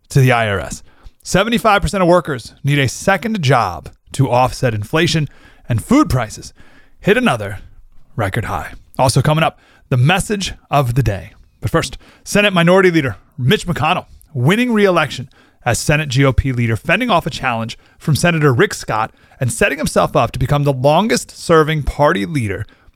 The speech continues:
in the history of the Senate. What? Other Republicans,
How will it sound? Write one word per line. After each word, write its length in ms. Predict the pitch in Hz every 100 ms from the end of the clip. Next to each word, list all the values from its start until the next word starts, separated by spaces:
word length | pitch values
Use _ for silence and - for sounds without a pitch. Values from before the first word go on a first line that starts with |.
| _
in 100 | 151
the 80 | 165
history 680 | - - 233 - 117 117 - _
of 160 | 139 143
the 80 | 160
Senate. 560 | - - 254 165 - - _ _ _
What? 280 | 233 254 - _ _ _ _ _ _ _
Other 220 | 185 247
Republicans, 680 | 240 156 147 117 - - -